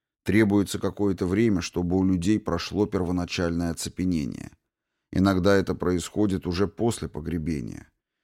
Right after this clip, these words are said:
Я говорил им, что они должны делать, куда идти, и все записывал для них. Они совершали все эти действия, просто пытаясь пережить каждую минуту и узнать, не будет ли в следующее мгновение чуть меньше боли.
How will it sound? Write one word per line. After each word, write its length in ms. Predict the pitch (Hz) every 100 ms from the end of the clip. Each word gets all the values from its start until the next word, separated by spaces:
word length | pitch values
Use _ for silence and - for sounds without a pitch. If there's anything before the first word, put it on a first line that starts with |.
| _
Я 200 | - 110
говорил 500 | 127 120 113 120 120
им, 100 | 110
что 320 | 101 - 117 117
они 200 | 107 104
должны 420 | 98 90 95 98
делать, 520 | 82 82 80 - - _
куда 360 | 87 85 101 110
идти, 460 | - - 80 82 -
и 80 | 87
все 240 | - 120
записывал 680 | 120 101 - 85 - 80 82
для 200 | 80 82
них. 380 | 82 80 - _ _ _ _ _ _ -
Они 240 | 95 143
совершали 580 | 143 127 123 - 135 127
все 260 | 123 131 120
эти 180 | -
действия, 560 | 110 113 143 139 101 95
просто 360 | - 117 120 -
пытаясь 480 | 104 - 110 107
пережить 560 | - 104 107 98 120 113
каждую 480 | - 117 104 113 113
минуту 600 | 113 120 104 85 80 - _ _ -
и 80 |
узнать, 500 | 110 117 113 110 90
не 80 | 101
будет 380 | 104 123 113 95
ли 80 | 98
в 60 |
следующее 560 | - 107 95 92 - 98
мгновение 800 | 98 95 98 101 123 123 110 107
чуть 380 | - 107 101 -
меньше 460 | 95 92 92 -
боли. 480 | 87 87 82 65 -